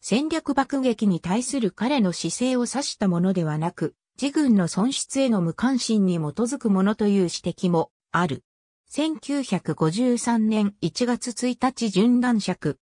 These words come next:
千九百八十四年四月五日死去。千九百九十二年、ロンドンの中心部にハリスの銅像が建立されたが、ドイツ政府はそれに抗議した。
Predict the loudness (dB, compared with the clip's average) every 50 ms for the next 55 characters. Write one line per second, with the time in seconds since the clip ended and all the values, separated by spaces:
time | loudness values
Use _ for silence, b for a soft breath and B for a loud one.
0 | _ _ _ _ _ _ -8 -2 -2 -2 -2 -2 -2 -2 -2 -2 0 -2 -2 -2
1 | -2 -4 -4 -4 -6 -4 -4 -4 -2 0 0 2 2 2 2 2 2 2 2 2
2 | 0 -2 -2 -2 0 0 0 -2 -2 -2 -4 -4 -4 -8 -8 -6 -6 -4 -4 -6
3 | -4 -2 -2 -2 -2 _ _ _ _ _ _ _ _ _ _ _ _ -6 -2 -2
4 | -2 -2 -2 -2 0 0 0 2 0 -2 -4 -4 -12 -8 -4 -2 0 0 0 2
5 | 2 2 2 2 4 4 2 2 0 -2 -6 -8 _ _ _ -2 0 0 2 2
6 | 0 2 2 2 2 2 0 -2 -2 -2 -2 0 0 -2 -2 -2 0 0 2 2
7 | 0 0 0 -2 -4 _ _ _ _ _ -4 -2 0 0 0 -2 0 0 2 2
8 | 2 2 0 0 0 0 0 0 2 2 2 2 2 0 0 0 0 0 2 2
9 | 2 2 0 0 -2 -2 -4 -4 -4 -2 0 0 2 2 0 0 -2 _ _ _
10 | _ 0 2 2 2 0 -2 -4 -4 -2 -2 -2 -2 -2 0 0 2 2 0 0
11 | 0 0 0 2 0 0 -2 -2 -2 0 0 2 2 0 -2 -4 -6 -8 -8 -8